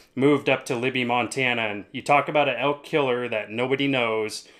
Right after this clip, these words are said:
on social media, and the guy's got, Jason, how many big bulls does Davis have? Probably five, s-, six over three thirty. Yeah. And, like,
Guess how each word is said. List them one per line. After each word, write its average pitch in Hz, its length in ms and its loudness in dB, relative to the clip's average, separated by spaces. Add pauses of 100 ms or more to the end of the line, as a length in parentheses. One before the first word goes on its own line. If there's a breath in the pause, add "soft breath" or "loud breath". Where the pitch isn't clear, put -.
(260 soft breath)
on 117 240 0
social 147 360 -2
media, 123 380 2
and 117 180 -4
the 120 40 0
guy's 127 340 4
got, 117 420 2 (640 soft breath)
Jason, 147 300 0
how 180 100 0
many 147 260 -2 (100)
big 139 200 2
bulls 120 300 2
does 98 140 -8
Davis 113 320 -2
have? 104 520 -2
Probably 127 500 -2 (140)
five, 127 380 2
s-, - 380 -10 (200)
six - 560 0
over 131 320 0
three 127 320 -6
thirty. 135 440 0 (300 loud breath)
Yeah. 104 400 4 (300 loud breath)
And, 151 260 6
like, 131 240 4